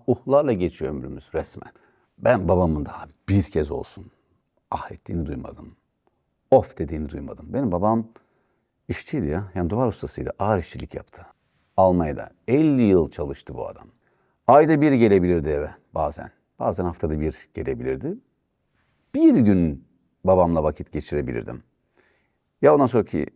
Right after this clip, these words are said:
bütün bir hafta ya da bir ay boyunca görmezdik babamızı. Yıllardan bahsediyorum. Babamız oralarda neler yaşadığı, meğersem hastanelerde yatmış, ne kazalar geçirmiş inşaatlarda. Biz bunları hiç bilmezdik. Ne anam bilirdi,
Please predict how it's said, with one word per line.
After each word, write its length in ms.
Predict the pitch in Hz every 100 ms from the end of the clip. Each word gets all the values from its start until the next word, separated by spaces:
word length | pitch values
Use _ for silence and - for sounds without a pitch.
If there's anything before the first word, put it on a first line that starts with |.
| _ _
bütün 240 | - 156 147
bir 40 |
hafta 320 | 123 - 165
ya 120 | 151
da 140 | 131 113
bir 200 | 131 147
ay 260 | 90 78 60
boyunca 340 | 78 65 78
görmezdik 540 | 85 73 67 64 - -
babamızı. 340 | - 73 92
Yıllardan 500 | 143 143 104 76 64
bahsediyorum. 460 | - - - - _ _ _ _
Babamız 520 | 90 131 160 165 113 -
oralarda 420 | 123 135 135 110
neler 380 | 87 87 98 143
yaşadığı, 600 | 139 113 98 87 82 82 _ _ _
meğersem 560 | 104 117 107 92 78 67 _ _ _ -
hastanelerde 600 | - - 98 92 92 87
yatmış, 400 | 87 - 71 -
ne 120 | 76
kazalar 500 | 85 92 87 85 82 76
geçirmiş 520 | 69 - - 65 -
inşaatlarda. 760 | 85 - 71 67 - - - - _ _ _ _ _ _ -
Biz 180 | 170 113
bunları 260 | 123 98
hiç 340 | 82 - - -
bilmezdik. 540 | 82 113 135 78 -
Ne 60 | 196
anam 320 | 302 320 285
bilirdi, 400 | 143 117 135